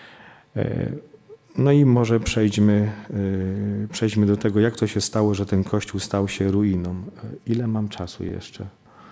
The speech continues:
O, dziękuję. Y, od czasu kasaty zakonu, a więc od roku tysiąc siedemset siedemdziesiątego trzeciego do roku tysiąc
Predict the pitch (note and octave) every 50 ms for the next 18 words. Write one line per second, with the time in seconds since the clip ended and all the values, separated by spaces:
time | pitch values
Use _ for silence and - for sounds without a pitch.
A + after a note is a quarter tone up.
0 | - - - - - _ _ _ _ _ _ _ _ _ _ _ _ _ _ _
1 | _ - - G#3 G#3 - - - - - _ _ C3+ B2+ A#2+ _ _ _ A#2 G#2+
2 | G2+ _ _ _ _ _ _ - G2+ A2+ A2+ F#2+ F#2+ F#2 F2 - - F2 F2 -
3 | - - - - - - - - - - - - - - - _ _ _ _ _
4 | _ _ - - G#2+ G#2 - - - - - B2 A#2+ - - - - C#3+ D3+ D#3+
5 | - - - C3+ B2 B2 - - B2 A#2 - - C3 C3 - - C3 B2 A#2+ G2+
6 | G#2 A2+ - - - A#2+ A2 G#2 A2 A2+ B2 C#3 D#3 E3+ D#3+ - - - A2 G2+
7 | G#2 A2 G#2 A#2 A2 G#2+ A#2 A#2+ A#2+ - B2 A2 C3 A#2 - A#2 A2+ A2 - -
8 | A#2+ A#2+ A#2 A2+ - - A2+ G#2 - - G#2+ G#2+ A2 G#2 G2 - - A2 G#2+ G2
9 | A2 G2+ G2+ G#2 G2 - - G2+ - - B2+ C3+ C3 C3 A#2+ G#2+ G#2+ G#2+ G#2+ G#2+
10 | G#2 - A2 G#2 - A2+ G#2 - G#2+ G#2 G2+